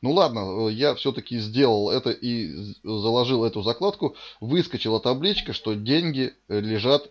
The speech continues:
рядом с закладкой. Так и написано. "Деньги лежат рядом с закладкой". Я искал. Э, искал минут, наверное, десять.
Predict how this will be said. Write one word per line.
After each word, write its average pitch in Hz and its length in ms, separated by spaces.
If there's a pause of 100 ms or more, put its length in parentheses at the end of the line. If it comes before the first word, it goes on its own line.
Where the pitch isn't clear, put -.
рядом 113 460
с 101 40
закладкой. 117 680 (880)
Так 151 200
и 143 40
написано. 90 500
"Деньги 143 340
лежат 107 360
рядом 107 280
с - 20
закладкой". - 440 (1120)
Я 151 340
искал. 104 380 (320)
Э, 101 480
искал 165 360
минут, 139 300
наверное, 117 400
десять. 98 420